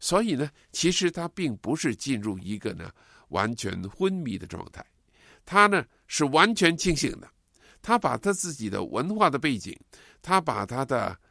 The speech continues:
呃，呃，家庭的背景，他把他的教育的背景，啊，他把他的许多的，呃，他受教育各方面事情跟所发生的事情，在他的，呃，家庭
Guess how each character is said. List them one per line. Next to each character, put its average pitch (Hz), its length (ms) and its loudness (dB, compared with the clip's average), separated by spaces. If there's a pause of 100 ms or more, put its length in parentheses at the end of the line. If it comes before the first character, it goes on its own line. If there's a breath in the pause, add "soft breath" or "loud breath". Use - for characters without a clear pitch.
(180)
呃， 87 540 -2 (460)
呃， 95 380 0 (640)
家 254 260 4
庭 170 220 0
的 165 80 8
背 120 220 2
景， 87 240 -8 (340 soft breath)
他 233 100 -2
把 202 160 2
他 190 160 4
的 202 120 0
教 214 340 8
育 190 220 4
的 156 80 2
背 143 200 0
景， - 240 -8 (420 soft breath)
啊， 95 240 -2
他 190 180 2
把 156 240 2
他 139 200 4
的 127 240 0 (240 soft breath)
许 165 360 2
多 185 340 4
的， 131 400 4 (160)
呃， 104 440 4 (300)
他 208 140 0
受 190 280 6
教 233 300 10
育 139 360 -2
各 175 160 2
方 156 200 4
面 147 240 -2 (300 soft breath)
事 - 300 2
情 104 340 0 (300 soft breath)
跟 165 420 2
所 - 180 0
发 202 220 6
生 196 180 0
的 160 60 2
事 185 220 4
情， 98 220 -2
在 98 180 -8
他 104 180 -2
的， 95 180 -6 (300 soft breath)
呃， 80 180 -6
家 135 200 2
庭 92 280 -8